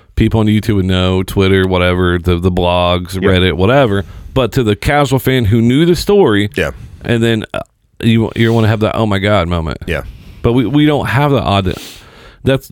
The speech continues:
Speaker 1: and it's hard to have, like,
Speaker 2: Well,
Speaker 1: our
Speaker 2: that's, that's creative. We don't have that in
Speaker 1: I
Speaker 2: Hollywood.
Speaker 1: mean, a lot of people now, I mean, is now you can find out what's going on with the movie before it comes out.
Speaker 2: Yeah.
Speaker 1: And
Speaker 2: Yeah.
Speaker 1: that,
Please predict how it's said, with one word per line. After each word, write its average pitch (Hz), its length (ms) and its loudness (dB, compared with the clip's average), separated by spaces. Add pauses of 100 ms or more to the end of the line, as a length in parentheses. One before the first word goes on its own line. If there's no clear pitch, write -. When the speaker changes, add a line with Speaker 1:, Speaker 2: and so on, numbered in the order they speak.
(160)
Speaker 1:
and 113 140 0
it's 110 180 -2
hard 170 300 0
to 147 60 2
have, 127 400 2
like, 92 320 0
Speaker 2:
Well, 117 140 2
Speaker 1:
our 147 60 0
Speaker 2:
that's, - 220 -8
that's - 200 -4
creative. 113 760 -2
We 95 140 0
don't 107 140 0
have 101 140 0
that 87 140 -2
in - 60 -14
Speaker 1:
I 87 40 -8
Speaker 2:
Hollywood. 85 220 -2
Speaker 1:
mean, 143 80 2
a 151 60 2
lot 170 160 2
of - 40 -2
people 127 260 0
now, 120 280 2
I 85 60 2
mean, 101 400 2 (480)
is 104 320 2
now 120 180 2
you 113 220 2
can 113 160 -2
find 107 200 0
out 101 100 2
what's 101 120 -2
going 101 180 0
on 98 140 2
with 98 120 0
the 95 60 0
movie 95 420 2
before 90 280 -2
it 78 60 -6
comes 80 180 -6
out. 50 240 -10 (200)
Speaker 2:
Yeah. 64 100 -10 (800)
Speaker 1:
And 110 140 0
Speaker 2:
Yeah. 107 80 0
Speaker 1:
that, - 180 -8